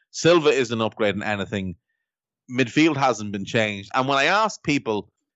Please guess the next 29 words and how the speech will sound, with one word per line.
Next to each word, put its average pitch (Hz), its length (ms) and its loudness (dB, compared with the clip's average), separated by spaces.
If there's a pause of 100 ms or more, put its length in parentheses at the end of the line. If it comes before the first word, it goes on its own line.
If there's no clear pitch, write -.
(140)
"Tell 170 240 2
me 175 100 -2
how 143 160 0
the 117 140 -6
front 120 240 -8
four 143 300 -2
is 113 100 -6
going 101 300 -4
to 101 100 -16
work," 92 300 -4 (460)
they 123 140 0
tell 180 320 0
me 165 140 -6
it's - 100 -10
gonna 120 220 -4
be 107 100 -10
four 170 260 -2
two 170 180 -2
three 117 260 -4
one 101 380 -4 (520)
with 113 160 -4
Ziyech 151 460 2
on 123 120 -2
the 107 100 -4
right, 101 360 -2 (640)
Havertz 139 420 2
in 117 120 -8
the 101 60 -10
centre, 101 580 -2